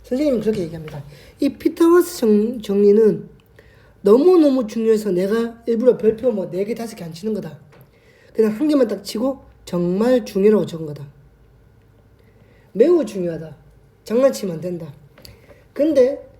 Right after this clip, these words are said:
중요성과 상관없이 매우 간단하다. 아주 간단합니다.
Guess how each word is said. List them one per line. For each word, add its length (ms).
중요성과 840
상관없이 720
매우 360
간단하다. 800
아주 260
간단합니다. 640